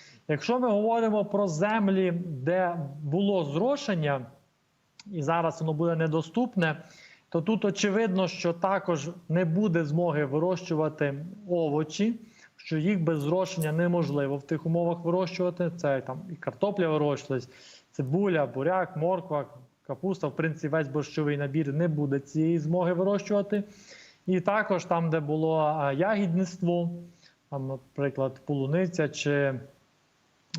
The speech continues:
певні баштанні культури на зрошення, це не можна буде робити. Потенційно, з таким, з невеликою врожайністю, без зрошення в цьому регіоні можна було там вирощувати такі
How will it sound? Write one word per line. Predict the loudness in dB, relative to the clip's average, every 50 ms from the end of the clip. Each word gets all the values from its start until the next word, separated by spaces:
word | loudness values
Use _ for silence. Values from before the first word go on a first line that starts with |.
| -4 0
певні | 0 2 2 0
баштанні | 0 0 0 -2 0 0 0 2 2 2 0
культури | 0 0 -2 0 0 0 2 2
на | 2
зрошення, | 2 0 0 0 -2 -4 -8
це | -4 -2 0 0
не | 2 2 2
можна | 2 2 0 0 -2 -4
буде | -6 -6 -8 -8 -6 -6 -4 -4 -2 0 0 0
робити. | 0 0 -2 -2 -4 -4 -4 -8 -10 -12 -12 -14 -18 -20 -20 -20 -20 -20 _ _
Потенційно, | -2 -2 0 0 0 2 2 0 0 2 4 4 4 4 4 4 2 2 -2 -4 -10 -16 -20 -20 _ _
з | -8 -8
таким, | -2 -2 -2 0 2 2 2 2
з | 4
невеликою | 4 4 4 4 2 2 2 0 2 2 2 2 2
врожайністю, | 2 0 0 0 2 2 2 2 2 2 2 0 0 -2 -2 -2 -2 -2 -4 -10 -18 -20 _ -4
без | -2 0 0 0 0
зрошення | 0 0 2 2 0 -2 -4 -4 -4 -4 -4
в | -6
цьому | -8 -8 -6 -4 -4
регіоні | -2 -2 0 0 0 0 0 -2 -4
можна | -4 -2 -2 -2 -2 -2 -4 -6
було | -6 -6 -8
там | -8 -8 -8 -6
вирощувати | -4 -2 0 0 -2 -2 -4 -6 -8 -8 -10
такі | -14 -16